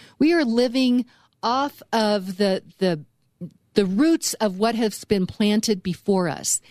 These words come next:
And if we don't take care of it, you know, it's pretty and, and it, it makes for a nice bouquet right now, but if we don't make sure that there's roots to those flowers,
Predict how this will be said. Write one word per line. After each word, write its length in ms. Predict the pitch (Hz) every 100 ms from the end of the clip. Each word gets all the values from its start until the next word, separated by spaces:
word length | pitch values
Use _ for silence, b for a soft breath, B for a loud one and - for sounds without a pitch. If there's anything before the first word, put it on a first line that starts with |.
| B B B -
And 140 | 226
if 160 | 214 202
we 80 | 214
don't 300 | 240 294 -
take 280 | 311 285
care 320 | - - 330 311
of 120 | 143
it, 300 | - - - _ _ _ B B -
you 60 |
know, 100 | 226
it's 140 | 220 -
pretty 600 | - - 269 302 311 294
and, 180 | 226
and 320 | - 190 185 175
it, 160 | 170
it 220 | - 185 -
makes 260 | 196 208
for 140 | - 202
a 40 |
nice 240 | 190 208
bouquet 380 | - 208 - 254
right 220 | 262 190
now, 160 | 165 160
but 160 | 156 175
if 100 | 170
we 120 | 285
don't 180 | 311 254
make 180 | 254
sure 200 | - 220
that 200 | 226 196
there's 240 | - 185 180
roots 460 | 165 202 285 -
to 100 | -
those 240 | 214 185 180
flowers, 680 | - 202 220 165 - -